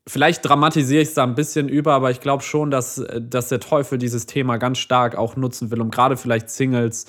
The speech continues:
ähm, damit weg von Gott zu führen. Und was ich erlebt hab, ist,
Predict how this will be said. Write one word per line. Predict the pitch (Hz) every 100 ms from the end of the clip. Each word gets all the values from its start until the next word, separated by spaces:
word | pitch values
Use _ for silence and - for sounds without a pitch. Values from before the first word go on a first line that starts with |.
| - - - _ -
ähm, | 120 117 120 117
damit | 110 113 110 113
weg | 139
von | - 117 110
Gott | 113
zu | -
führen. | 117 127 123
Und | 113
was | 117
ich | 151 151
erlebt | 135 147 170 -
hab, | 117 98
ist, | 117 120 -